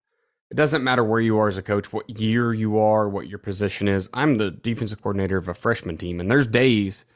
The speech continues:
that when I'm like, "Practice is done, we did what the head coach needs, I'm out." I've got a very long drive, and I wanna go home and see my kids for thirty minutes before they go to bed. If I waste that thirty minutes talking about this thing,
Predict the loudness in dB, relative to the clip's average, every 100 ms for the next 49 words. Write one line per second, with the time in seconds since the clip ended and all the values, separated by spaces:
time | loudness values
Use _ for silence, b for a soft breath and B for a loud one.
0 | _ _ _ _ _ _ _ _ -4 0
1 | 2 2 0 -4 _ _ -2 -2 -2 -4
2 | 2 4 4 0 _ _ -4 -2 -2 -4
3 | -6 -2 -2 0 -2 -2 -4 -14 _ _
4 | _ _ -2 0 0 -2 -8 -20 _ _
5 | _ _ _ -4 0 0 0 2 2 2
6 | 2 0 0 0 0 0 -2 -2 -2 -4
7 | -4 -6 -8 -6 -4 -4 -2 -4 -4 -6
8 | -4 -2 -2 -4 -6 -10 -8 -4 -4 -4
9 | 0 2 2 -2 -14 _ _ _ _ -2
10 | 0 2 2 0 -2 -2 0 0 0 -2
11 | -6 -2 -2 -2 -4 -6 -2 -2 0 -2
12 | -6 _ -14 -14 -14 -4 0 2 2 0
13 | -4